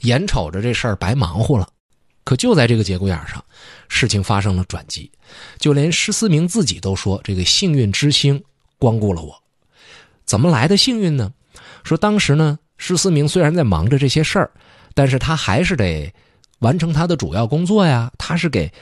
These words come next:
宋子文当私人秘书的呀，所以呢，一些活动他必须得去。他在宋子文招待巴西代表团团长的正式宴会当中，突然之间发现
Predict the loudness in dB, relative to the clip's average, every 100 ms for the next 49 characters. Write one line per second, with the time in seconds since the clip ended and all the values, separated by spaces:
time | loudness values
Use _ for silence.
0 | -10 -2 0 0 0 0 0 -2 -2 _
1 | -8 0 2 2 0 0 2 2 2 -2
2 | -6 _ _ -20 -20 -6 0 2 2 0
3 | -4 -20 -20 -20 _ -2 2 2 2 2
4 | 2 0 -2 -2 -2 -2 -4 -6 _ _
5 | _ _ _ -8 -2 0 2 0 0 0
6 | 2 2 2 2 2 0 2 2 0 0
7 | 0 2 0 2 2 2 -2 -2 -2 -2
8 | -2 -2 -2 -4 -6 -8 -4 -2 -2 -2
9 | 0 0 2 2 2 2 2 2 2 -2
10 | -6 -10 -12 _ _ _ _ _ _ _
11 | _ _ _ _ _ _ _ -14 -4 2
12 | 4 4 2 -2 -2 0 -2 -2